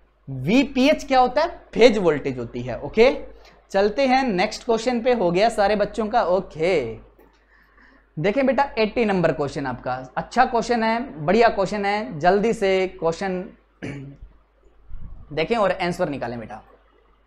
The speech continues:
निम्नलिखित में से स्लिप रिंग मोटर की उपयोगिता नहीं पाई जाती। मतलब यार, आपकी जो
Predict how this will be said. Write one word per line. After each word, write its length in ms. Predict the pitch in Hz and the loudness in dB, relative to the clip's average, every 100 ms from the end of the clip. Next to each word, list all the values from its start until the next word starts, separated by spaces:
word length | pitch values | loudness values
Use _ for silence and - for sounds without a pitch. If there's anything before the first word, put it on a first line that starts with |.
| _ - - _ _ - - _ _ _ - - - - 151 | _ -20 -20 _ _ -20 -20 _ _ _ -20 -20 -14 -12 -10
निम्नलिखित 480 | 131 202 262 247 240 | -4 -2 2 2 2
में 140 | 247 | -2
से 120 | 220 | 0
स्लिप 340 | 233 226 254 254 | -2 0 0 2
रिंग 200 | 262 240 | 0 2
मोटर 280 | 208 208 220 | 2 2 0
की 180 | 220 | 0
उपयोगिता 760 | 240 247 180 214 208 220 226 233 | -4 -4 -6 0 2 0 0 0
नहीं 600 | 208 175 165 175 226 240 - - | 2 -2 -2 -2 -2 -4 -10 0
पाई 220 | 165 170 | 2 2
जाती। 420 | 156 135 - 131 113 - _ _ _ _ _ _ _ _ _ _ _ - 180 - _ _ - - - _ _ _ _ _ _ - | -2 -4 -6 -10 -10 -18 _ _ _ _ _ _ _ _ _ _ _ -20 -18 -20 _ _ -20 -20 -20 _ _ _ _ _ _ -8
मतलब 440 | 170 214 254 254 | -4 -2 0 2
यार, 200 | 220 220 | 4 2
आपकी 400 | 202 208 208 262 | 4 2 2 -4
जो 600 | 208 226 226 220 247 - | 2 4 6 6 2 -4